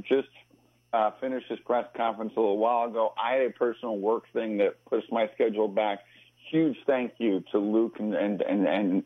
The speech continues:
and to Trent and to every listener out there for staying with us today. Things got crazy. Uh, what I've been able to glean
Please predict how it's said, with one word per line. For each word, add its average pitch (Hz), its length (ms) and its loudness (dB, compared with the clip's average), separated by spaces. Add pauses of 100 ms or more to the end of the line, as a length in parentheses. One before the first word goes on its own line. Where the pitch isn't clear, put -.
and 98 340 0
to 87 100 -8
Trent 113 420 0
and 104 160 -2
to 95 200 0
every 117 260 2
listener 113 480 -2
out 98 240 -2
there 95 140 0
for 92 220 -10
staying 107 340 -2
with 104 140 2
us 95 140 -2 (180)
today. 92 380 0 (840)
Things 123 200 0 (100)
got 113 180 2
crazy. 101 640 -2 (1040)
Uh, 110 160 4
what 110 200 0
I've 120 140 0
been 123 100 -6
able 165 200 0
to 156 80 2
glean 131 420 -4